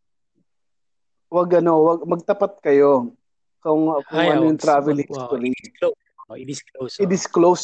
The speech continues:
Speaker 1: nyo ang ano, ang, i-disclose niyo yung totoo. Kasi kawawa eh,
Speaker 2: History.
Speaker 1: di ba? Pag, pag, ah, di mo sinabi, travel ka pala sa ganitong lugar, ma-, matindi pa yung coronavirus doon, kawawa naman yung mga
Speaker 2: Correct.
Speaker 1: doktor,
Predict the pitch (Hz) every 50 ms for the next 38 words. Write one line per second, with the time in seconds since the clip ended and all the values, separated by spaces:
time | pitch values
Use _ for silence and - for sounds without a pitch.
0 | - 151 147 147 151 151 135 123 - - 127 131 139 139 135 123 123 127 127 123
1 | 113 110 - _ - 131 135 135 135 131 131 127 123 120 113 110 107 110 _ _
2 | _ _ _ _ _ 165 165 165 160 - - - 185 175 170 - 175 165 165 160
3 | 156 156 151 151 151 147 - 156 139 - 139 131 139 151 165 160 - 190 - 196
4 | 185 185 175 175 175 175 180 180 165 151 139 131 131 139 139 - 147 165 165 165
5 | 165 165 165 160 151 147 - _ _ _ _ _ _ _ - _ _ - - 156
6 | 165 160 156 151 151 151 151 151 147 - _ - - - _ - _ _ _ _
7 | _ _ 139 143 165 160 160 156 - 180 175 185 185 170 147 139 127 - - -
8 | 147 139 135 127 143 147 143 156 147 - 151 143 147 143 - 156 143 151 151 147
9 | 147 156 151 156 165 156 151 151 139 127 127 123 123 127 127 135 135 - 147 151
10 | 143 139 135 - 147 143 143 147 143 139 139 131 - 147 139 135 139 135 143 139
11 | 131 127 135 131 135 135 143 147 - - - 127 117 117 120 131 - _ 175 190
12 | 185 180 170 170 160 156 151 143 143 139 139 139 139 - 143 - - 131 127 120
13 | - - 120 - - - - _ 147 165 160 - _ _ 220 226 214